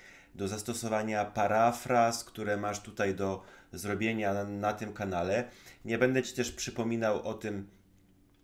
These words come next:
jak ważne jest to, że musisz powtarzać, czyli musisz dokonywać powtórzeń na każdym, na każdym poziomie, za każdym razem, gdy widzisz, że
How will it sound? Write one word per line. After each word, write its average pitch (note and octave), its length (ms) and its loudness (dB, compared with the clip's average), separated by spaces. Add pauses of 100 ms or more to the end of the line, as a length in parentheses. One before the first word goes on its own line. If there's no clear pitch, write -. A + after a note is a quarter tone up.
(140)
jak G2 320 0
ważne A2 380 4
jest G2+ 240 -4
to, A2+ 120 -2
że G2+ 120 -4
musisz G2+ 320 -8
powtarzać, G#2+ 760 0
czyli F2 380 -8 (340)
musisz G2+ 400 -8
dokonywać G#2 640 -4
powtórzeń B2 760 -2
na G#2 140 -2
każdym, A2+ 640 -2 (480)
na G2 120 -8
każdym A#2 460 0
poziomie, A2+ 480 0
za A2 100 -4
każdym A#2 400 0
razem, A2 360 0
gdy G2+ 200 -6
widzisz, G#2 360 -6
że G2 520 -2